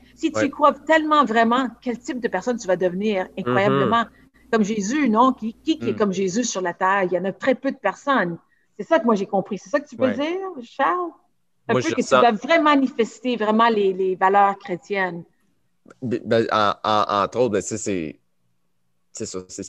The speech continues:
Speaker 2: qu'est-ce que ça serait si on, si la croyance, si la foi serait complète ? Puis en effet, ça serait comme, il, il,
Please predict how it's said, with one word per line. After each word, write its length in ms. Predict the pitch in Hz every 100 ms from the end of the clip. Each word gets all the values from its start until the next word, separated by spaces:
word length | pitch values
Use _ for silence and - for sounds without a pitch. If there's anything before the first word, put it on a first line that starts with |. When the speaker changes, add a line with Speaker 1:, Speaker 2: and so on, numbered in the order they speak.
| -
Speaker 2:
qu'est-ce 240 | 180 165
que 40 | -
ça 140 | 120
serait 320 | - - 135 143
si 320 | - 117 113
on, 540 | 95 87 80 80 78 67
si 360 | - - -
la 80 | 98
croyance, 800 | - - - - 95 98 117 107
si 120 | -
la 120 | 90 -
foi 280 | - 123
serait 200 | 127 -
complète ? 460 | - - - 120 117
Puis 100 | -
en 100 | 64
effet, 220 | 67 117 -
ça 120 | -
serait 160 | -
comme, 160 | 78 78 69
il, 100 | 73
il, 260 | - -